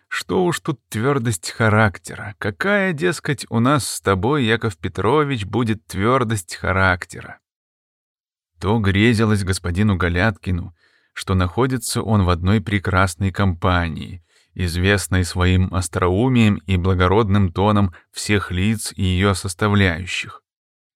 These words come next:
что господин Галяткин, в свою очередь,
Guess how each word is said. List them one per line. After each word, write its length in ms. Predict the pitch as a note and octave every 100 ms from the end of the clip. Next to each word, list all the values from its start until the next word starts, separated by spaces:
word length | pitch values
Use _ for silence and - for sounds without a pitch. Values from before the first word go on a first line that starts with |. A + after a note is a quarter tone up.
| _ _ _ -
что 200 | - G2+
господин 460 | F#2+ - F#2 A#2
Галяткин, 580 | G2 F2 F2 F#2+ - G#2+
в 60 | -
свою 300 | G2 F#2+ G2
очередь, 580 | F#2+ F#2 F#2+ F2 -